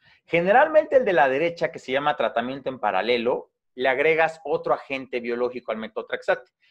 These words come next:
Le damos sulfasalacina más menos hidroxicloroquina. De estos, del último se acuerdan muchísimo porque recuerden que hubo un tiempo en el que deci-, eh, que ahorita que empezamos con la pandemia, que decíamos que la hidroxicloroquina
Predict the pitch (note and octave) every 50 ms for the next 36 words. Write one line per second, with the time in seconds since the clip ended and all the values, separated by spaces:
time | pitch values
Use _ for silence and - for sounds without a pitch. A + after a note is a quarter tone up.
0 | _ _ - - B2+ C3+ D3 D3 D3+ D3 - - G3+ G3+ F#3 - F3 - - D3+
1 | C#3+ C#3 B2 - - C3+ C3 C3 C#3+ E3 G3 C4 - - _ _ _ _ _ _
2 | _ - C3+ D3 D#3+ D#3+ D#3+ D#3 D3 C#3+ C#3+ D3 D3 - - G#2 F#2+ G#2 G2+ -
3 | - B2 - A2+ A2+ A#2+ B2 - - A3 F#3+ - - _ _ _ - - _ _
4 | - B2 C3 D#3 F3+ F3 F3 G3 F3 F3+ D#3+ D#3 C3 D3 D3+ E3+ A3 B3+ A3 A#3
5 | G3+ F3+ E3 D#3+ - A#2+ - - D#3+ D3+ D#3+ E3 E3 E3+ E3 E3 F#3+ E3+ - E3
6 | E3+ E3+ E3 E3+ C#3 B2 - - C3 B2 A#2 A#2 - C3+ C3 C3 C3 A2+ - C3
7 | B2 C3 B2+ - - B2+ A#2 G#2 B2+ A2+ A2 G2+ - G#2+ G2+ G2 - - - -
8 | - A2 G#2+ G#2 G2+ G#2 - G#2 G2+ G#2 G2+ - A#2+ - G#2 F#2+ _ - G2+ G2+
9 | - - A2+ A2 G#2+ - B2 B2 B2+ C3 B2+ B2 C3 C3 B2+ - G#2 G2 - -
10 | G#2+ G#2+ A2 G#2 - - G2 F#2+ F#2+ F#2+ G#2 G#2+ - - - - - A#2 A2+ A#2+
11 | A#2 - D#3+ D#3 C#3+ D3 D#3+ -